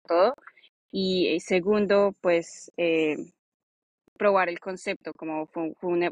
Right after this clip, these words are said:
una época donde estuve probando como qué sistema funciona mejor para poder cumplir con todo a los clientes.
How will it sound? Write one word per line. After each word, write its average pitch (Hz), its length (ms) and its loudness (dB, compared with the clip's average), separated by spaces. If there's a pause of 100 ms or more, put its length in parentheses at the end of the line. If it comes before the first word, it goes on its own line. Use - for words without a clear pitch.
una 180 180 -2
época 180 480 -2 (400)
donde 185 180 -2
estuve 180 280 -2
probando 175 500 0
como 175 200 -6
qué 175 160 -12
sistema 170 540 -2
funciona 170 400 -4
mejor 196 440 0
para 165 220 -4
poder 160 360 0 (440)
cumplir 185 460 0
con 170 180 -2
todo 170 340 4
a 170 60 4
los 170 160 -4
clientes. 196 720 -2